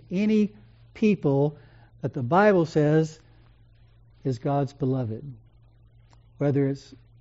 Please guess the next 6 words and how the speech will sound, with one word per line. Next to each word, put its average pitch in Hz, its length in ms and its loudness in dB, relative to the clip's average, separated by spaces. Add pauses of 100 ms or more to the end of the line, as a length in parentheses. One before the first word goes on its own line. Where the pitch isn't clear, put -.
(200)
Israel 202 580 2 (500)
or 143 180 2
the 131 100 -2
church. - 760 -8 (640)
And 151 400 2
therefore, 175 840 2